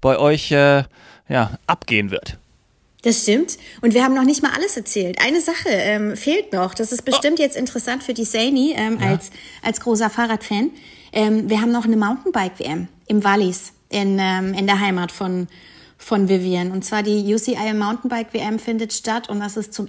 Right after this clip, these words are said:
Speaker 2: ersten Mal, dass dieser Wettkampf in einer Region stattfindet, ähm, also in einer kompletten Region verbunden und nirgends anders mehr noch, ähm, sich verteilt. Wie sa-, wie sagt man das richtig? Also ihr wisst, was ich meine. Einfach kompakt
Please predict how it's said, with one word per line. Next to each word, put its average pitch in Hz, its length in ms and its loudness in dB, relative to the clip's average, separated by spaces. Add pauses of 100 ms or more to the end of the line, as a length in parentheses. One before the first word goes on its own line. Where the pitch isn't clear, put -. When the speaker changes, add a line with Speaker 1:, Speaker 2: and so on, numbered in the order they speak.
Speaker 2:
ersten 247 420 -2
Mal, 226 320 0 (300)
dass 214 380 -2
dieser 220 380 0
Wettkampf 233 640 -4
in 202 220 -4
einer 226 500 -2 (480)
Region 226 380 2
stattfindet, 202 840 -4
ähm, 190 320 -6 (120)
also 190 200 0
in 196 180 -2
einer 190 320 -2
kompletten 208 480 -8
Region 196 320 -2
verbunden 202 500 -4
und 180 160 -2
nirgends 202 360 0
anders 202 400 -2
mehr 185 180 -2
noch, 185 340 -4
ähm, 175 320 -6 (340)
sich 196 300 -2
verteilt. 190 520 -8 (100)
Wie 202 80 -6
sa-, 196 220 -6
wie 190 80 -4
sagt 208 240 -6
man 220 100 -4
das 226 160 -6
richtig? 226 360 -6 (360)
Also 254 160 4
ihr 247 80 6
wisst, 294 200 4
was 254 120 0
ich 233 140 -2
meine. 196 360 0 (220)
Einfach 233 300 2
kompakt 269 500 -2